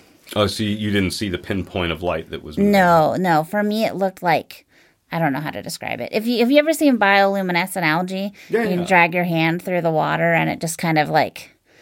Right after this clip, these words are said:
Speaker 2: it was like that for me.
Speaker 1: I think that that's gonna make more sense here in a,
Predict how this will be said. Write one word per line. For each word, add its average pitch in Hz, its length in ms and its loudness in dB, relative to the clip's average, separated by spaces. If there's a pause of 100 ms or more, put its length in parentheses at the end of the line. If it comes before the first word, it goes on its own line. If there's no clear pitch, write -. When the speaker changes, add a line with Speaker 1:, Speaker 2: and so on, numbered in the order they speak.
(140)
Speaker 2:
it 180 160 2
was 180 120 0
like 170 220 2
that 131 260 0
for 120 140 -10
me. - 400 -10
Speaker 1:
I - 60 -6
think 104 200 2
that 95 280 2
that's 95 320 2
gonna 98 180 2
make 87 160 2
more 82 200 0
sense 80 320 -6
here 76 300 -4
in 76 140 -6
a, 73 180 -8